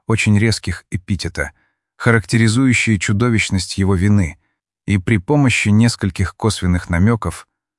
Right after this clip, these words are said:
обращенных к толпе, например, на опасность того,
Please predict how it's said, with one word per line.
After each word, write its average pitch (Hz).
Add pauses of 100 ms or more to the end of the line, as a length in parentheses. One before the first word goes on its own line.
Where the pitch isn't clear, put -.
(180)
обращенных 110
к -
толпе, 101
например, 73 (600)
на 101
опасность 98
того, 95